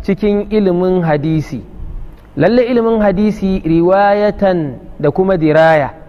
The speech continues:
duka ya ƙware. In ka zo wajen riwaya ka iya cewa Bukhariyi ne, dan ya, ya karanta hadisi sosai. In ka zo wajen diraya, aikwa ka ce Baghdadiyi ne, ina nufin Khatibul Baghdadi.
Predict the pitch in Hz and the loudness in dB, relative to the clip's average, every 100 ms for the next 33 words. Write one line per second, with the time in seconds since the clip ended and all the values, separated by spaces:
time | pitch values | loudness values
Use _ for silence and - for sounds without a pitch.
0 | - 165 185 147 139 143 131 104 - - | -6 -4 0 2 2 0 -4 -6 -14 -18
1 | - - - 185 196 208 208 208 202 208 | -18 -8 -2 0 2 0 2 2 2 0
2 | 208 208 180 165 175 196 208 180 170 190 | -2 -4 -2 2 4 4 4 2 2 -2
3 | 180 165 190 170 165 151 - 147 139 151 | -2 -4 0 0 0 -2 -2 0 2 2
4 | 202 180 151 131 113 107 - - - - | 2 2 0 -2 -4 -8 -14 -16 -16 -12
5 | - 160 190 196 139 160 165 175 185 196 | -2 2 2 0 -4 -4 0 2 4 6
6 | 190 185 - 147 151 165 185 190 190 202 | 6 4 0 -12 -4 0 4 2 2 0
7 | 180 151 185 160 147 156 139 131 - 113 | 0 0 -2 -2 -2 -4 -6 -10 -10 -12
8 | - 85 - - - - - - 151 170 | -10 -10 -8 -8 -6 -8 -8 -4 -2 0
9 | 190 185 190 180 196 190 175 170 202 254 | 2 2 2 2 0 0 2 4 4 4
10 | 214 151 120 - - - - - 165 190 | 4 2 -2 -12 -16 -18 -10 -2 0 0
11 | 185 165 - 175 160 - 165 160 160 160 | -2 -2 0 2 2 -2 0 2 0 -2
12 | - - - 143 143 135 131 139 135 139 | -10 -12 -4 0 0 0 2 2 2 2
13 | 196 185 156 135 117 107 - - - 175 | 2 2 0 -2 -4 -6 -12 -16 -4 0
14 | 170 170 165 147 139 139 160 143 120 120 | 0 0 -2 -2 -2 0 0 0 -2 -4
15 | 113 117 113 82 | -2 -4 -4 -8